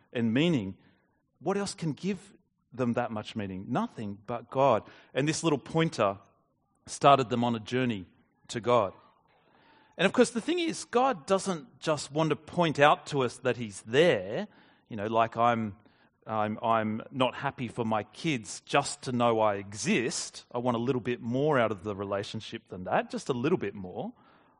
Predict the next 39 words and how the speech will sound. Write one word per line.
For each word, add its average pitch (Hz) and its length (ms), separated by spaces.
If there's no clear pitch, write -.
I 226 120
want 262 180
them 180 160
to 190 80
actually 180 260
know 185 320
me 151 200
personally. 127 640
Well, 170 120
in 185 80
the 196 60
same 269 220
sort - 160
of 151 100
way, 151 360
God 208 300
doesn't 170 300
want 156 120
us - 180
to 156 120
know 139 220
that 127 120
he's, 113 380
just - 260
to - 80
know 123 140
that 110 120
he's 104 240
there. 180 280
He 247 180
actually 226 340
wants 165 260
to 156 100
capture 151 640
our 127 140
whole 170 440
attention. 139 580
And 151 220
Christmas - 840